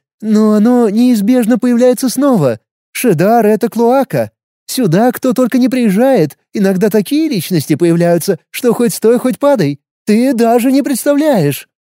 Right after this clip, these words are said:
По тону девушки Алекс понял, что она за него волнуется.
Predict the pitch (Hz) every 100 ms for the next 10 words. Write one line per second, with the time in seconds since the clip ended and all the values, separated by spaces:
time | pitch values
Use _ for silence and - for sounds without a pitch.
0 | _ _ _ - 73 131 131 117 104 202
1 | 190 - 185 190 165 - 214 220 208 165
2 | - 175 165 202 165 180 165 170 156 139
3 | 101 69 - - 62